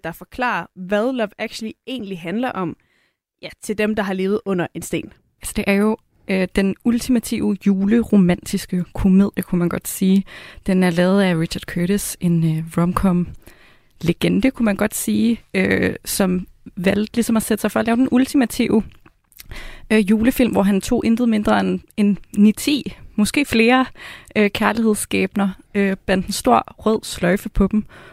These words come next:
Speaker 2: og så på en eller anden måde lavede en, øh, julefilm, der var så sjov, og så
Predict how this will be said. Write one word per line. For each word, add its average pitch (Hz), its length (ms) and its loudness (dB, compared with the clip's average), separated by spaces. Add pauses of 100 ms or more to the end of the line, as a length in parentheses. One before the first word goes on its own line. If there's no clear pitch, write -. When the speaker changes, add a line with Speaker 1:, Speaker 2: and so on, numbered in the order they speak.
Speaker 2:
og - 100 0
så - 80 -4
på 208 100 2
en 202 60 2
eller 185 100 -2
anden 185 120 2
måde 190 200 4
lavede 185 300 4
en, 185 160 4
øh, 160 340 2
julefilm, 202 500 2
der - 120 0
var 185 120 4
så 196 160 -4
sjov, - 560 0
og 185 120 2
så 190 260 2